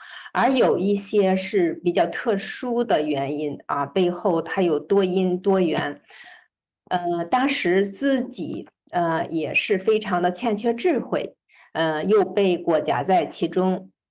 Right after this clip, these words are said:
呃，记得您也有讲过，呃，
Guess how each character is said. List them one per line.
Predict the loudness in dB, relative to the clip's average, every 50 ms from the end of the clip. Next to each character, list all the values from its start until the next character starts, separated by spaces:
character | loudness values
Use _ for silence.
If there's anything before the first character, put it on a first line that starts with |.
| _ _ _
呃， | -6 -4 -2 0 0 0 0 0 -2
记 | -2 -2 0 0 2
得 | 4 4 2
您 | 4 4 4 4
也 | 4 4 4 4 4
有 | 4 4 4
讲 | 2 2 0 0 0 0 -2 -6 -6
过， | -2 0 2 2 2 0 -4 -12 _ _ _ _ -18 _
呃， | -4 -2 0 0 0 -2 -2 -4 -4 -4 -8